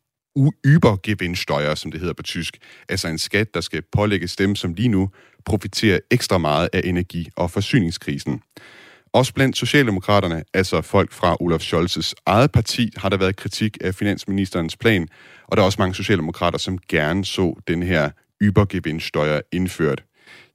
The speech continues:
Det har Scholz imidlertid afvist, og han har også været ude at sige, at han bakker op om Lindners planer om skattelettelser. Jørgen Møllekær, chefredaktør på Flensborg Avis. Hvor usædvanligt er det i tysk politik, at politikerne fra regeringspartierne,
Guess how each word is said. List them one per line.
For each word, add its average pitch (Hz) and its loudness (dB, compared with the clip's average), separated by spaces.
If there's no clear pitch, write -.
Det 131 4
har 98 2
Scholz 98 0
imidlertid 95 0
afvist, 104 0
og 90 -6
han 92 -2
har 82 0
også 87 -4
været 92 0
ude 92 0
at 92 0
sige, 92 -6
at 90 -8
han 90 -6
bakker 87 -2
op 87 -2
om 87 -2
Lindners 87 -2
planer 82 0
om 78 -4
skattelettelser. 78 -2
Jørgen 90 4
Møllekær, 92 4
chefredaktør 90 0
på 85 -2
Flensborg 92 0
Avis. 87 -2
Hvor 95 0
usædvanligt 107 2
er 98 0
det 110 0
i 104 -2
tysk - -4
politik, 101 -2
at 90 -6
politikerne 101 0
fra 107 2
regeringspartierne, 98 2